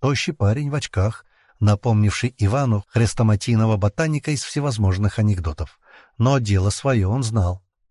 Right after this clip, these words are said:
Правда, Иван сам потихоньку подлечивал рану, и студент всё удивлялся столь быстрому выздоровлению, изъясняясь при этом непонятными медицинскими терминами. На Аню он смотрел глазами преданной собаки,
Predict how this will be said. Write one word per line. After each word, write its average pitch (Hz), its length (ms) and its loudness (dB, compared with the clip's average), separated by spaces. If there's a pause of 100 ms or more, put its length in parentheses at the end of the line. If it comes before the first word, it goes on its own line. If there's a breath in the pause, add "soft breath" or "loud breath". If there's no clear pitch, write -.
Правда, 101 500 2
Иван 101 300 2
сам 156 320 -2
потихоньку 107 560 -2
подлечивал 139 560 -2
рану, 87 340 -2 (360 soft breath)
и 110 120 2
студент 104 540 2
всё - 220 -2
удивлялся 104 600 0
столь 95 220 0
быстрому 107 460 0
выздоровлению, 90 840 0 (320 soft breath)
изъясняясь 107 680 2
при 101 200 0
этом 107 320 0
непонятными 143 800 0
медицинскими 104 760 0
терминами. 78 640 -6 (640)
На 165 240 2
Аню 190 180 0
он 175 40 -2
смотрел 156 400 -2
глазами 131 420 0
преданной 107 440 0
собаки, 82 540 -4